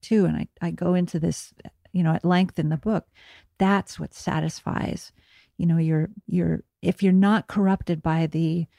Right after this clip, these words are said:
frown, frown processed foods, you know,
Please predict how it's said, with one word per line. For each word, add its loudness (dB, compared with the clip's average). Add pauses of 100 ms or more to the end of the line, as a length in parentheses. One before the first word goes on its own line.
(240)
frown, 0
frown 0 (540)
processed 0
foods, 0 (120)
you -2
know, 0